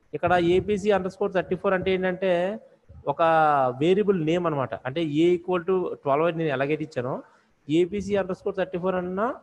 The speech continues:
కూడా వేరియబుల్ నేమ్‌లోకి వస్తుంది అనమాట. ఫిక్స్డ్‌గా ఉంటుందని కాదు,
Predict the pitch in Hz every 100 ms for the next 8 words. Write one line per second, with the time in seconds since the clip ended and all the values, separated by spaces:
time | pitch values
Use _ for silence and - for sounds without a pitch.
0 | _ _ _ _ _ 185 220 196 175 175
1 | 185 180 175 175 233 - 143 - 151 135
2 | 113 - _ _ _ - 147 190 185 185
3 | 180 180 175 170